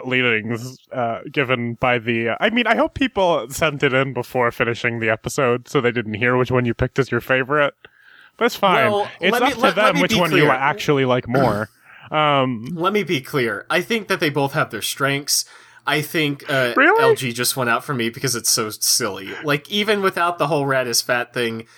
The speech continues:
Speaker 2: it's just a very silly emoji.
Speaker 1: 'Cause you seemed okay when I said that it smelled like stinky poo-poo. <laughs> When I said Joy Pixels smelled bad.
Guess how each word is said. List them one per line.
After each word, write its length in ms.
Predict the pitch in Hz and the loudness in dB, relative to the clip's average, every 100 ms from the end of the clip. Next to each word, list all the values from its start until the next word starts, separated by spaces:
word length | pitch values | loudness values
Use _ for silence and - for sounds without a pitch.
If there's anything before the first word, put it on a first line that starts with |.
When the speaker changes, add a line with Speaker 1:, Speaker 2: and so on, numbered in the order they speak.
| _ - | _ -4
Speaker 2:
it's 180 | 139 | -2
just 160 | 147 - | -2 -2
a 60 | 135 | 0
very 240 | 135 120 | 0 2
silly 400 | - - 117 110 | 2 0 0 -2
emoji. 600 | 104 101 101 - 101 104 _ | -4 -6 -8 -8 -8 -8 _
Speaker 1:
'Cause 160 | - 214 | -2 0
you 80 | 294 | 0
seemed 240 | 311 262 | 0 2
okay 320 | 220 - 202 | 0 0 2
when 160 | 175 160 | 2 2
I 80 | 151 | 0
said 300 | - 147 123 | 0 0 2
that 140 | 135 | 0
it 120 | 123 | 0
smelled 320 | - 143 131 | 0 2 2
like 260 | 117 113 - _ _ | 2 0 -2 _ _
stinky 400 | 101 - 139 120 | -20 -2 0 0
poo-poo. 420 | 120 - 139 120 - - 127 - - | -2 0 0 0 -2 -4 -12 -16 -14
<laughs> 80 | - | -4
When 120 | 139 | 0
I 80 | 135 | 2
said 220 | 156 135 | 2 0
Joy 180 | 147 147 | 0 -2
Pixels 460 | - - - 131 | -2 -6 -4 -4
smelled 400 | - - 131 120 | -2 0 0 0
bad. 320 | 110 107 135 | -2 -2 -2